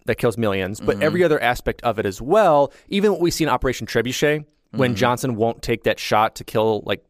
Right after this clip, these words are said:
Speaker 1: to shoot through, uh, to kill that woman. She ends up detonating the truck outside that kills a lot of people,
Speaker 2: Mm-hmm.
Speaker 1: blind, you know, blind, takes them out and all that aspect of it. You know, we see that as now, that's a great P R for Earth.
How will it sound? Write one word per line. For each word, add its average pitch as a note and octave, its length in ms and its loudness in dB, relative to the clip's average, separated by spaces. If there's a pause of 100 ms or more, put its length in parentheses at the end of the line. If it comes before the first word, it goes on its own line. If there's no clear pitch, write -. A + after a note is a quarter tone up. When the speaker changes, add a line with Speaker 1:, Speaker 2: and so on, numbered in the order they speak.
Speaker 1:
to - 80 -4
shoot B2 300 -4
through, A2+ 560 0 (400)
uh, G2+ 340 0
to C3+ 100 -2
kill B2 300 0
that G#2+ 160 0
woman. B2+ 360 0
She A2+ 120 -2
ends A#2 120 -2
up F#2 100 -8
detonating A#2 640 -2 (260)
the G#2 380 -6
truck - 260 0
outside D#3 560 2
that - 180 -4
kills C#3+ 180 0
a C3+ 40 2
lot B2+ 100 2
of G#2+ 80 -6
people, A#2 640 0
Speaker 2:
Mm-hmm. G#2+ 420 -4
Speaker 1:
blind, A#2+ 300 0
you D#3 60 -4
know, B2 100 0
blind, D#3+ 460 -2
takes F#3 180 -4
them D#3 80 -4
out D3+ 120 2
and - 80 -8
all D3 120 0
that C#3 120 -6 (280)
aspect D3 400 0
of C#3 120 2
it. C#3+ 140 0 (360)
You - 80 -4
know, D#3 80 2
we D#3 80 2
see D#3+ 220 0
that F#3+ 300 2
as C#3 200 0
now, B2 380 0 (280)
that's C3+ 160 -2
a C#3 60 -2
great A#2+ 280 -2
P B2 180 -2
R A#2+ 200 2
for - 200 -8
Earth. G#4+ 380 0